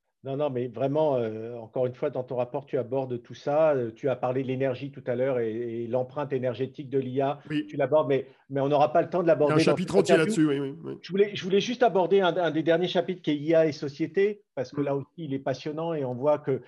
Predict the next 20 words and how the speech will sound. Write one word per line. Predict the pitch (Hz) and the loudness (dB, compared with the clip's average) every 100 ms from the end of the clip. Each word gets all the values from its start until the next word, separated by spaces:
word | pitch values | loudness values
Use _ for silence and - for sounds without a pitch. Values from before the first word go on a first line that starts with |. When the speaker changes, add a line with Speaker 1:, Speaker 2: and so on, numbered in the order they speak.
| _ | _
Speaker 1:
et | 135 | -6
notamment | 147 156 160 180 | -4 -2 -2 -2
sur | 151 | 0
la | 147 | 0
question | 139 143 156 151 | -2 -6 -6 -4
de | |
l'éthique, | 139 143 170 208 - | -4 -4 -8 -12 -10
parce | 127 | -10
qu'elle | - 135 123 120 123 113 | -4 -2 -2 -4 -8 -8
se | |
rapproche | 135 127 147 135 | -8 -6 -6 -6
beaucoup | 139 139 175 | -8 -10 -6
de | |
la, | 143 123 | -2 -2
de | 117 | -4
la | 127 | -6
question | 127 131 151 | -6 -8 -6
de | 135 | -4
la | 127 | -4
santé. | 160 143 196 208 | -6 -2 2 2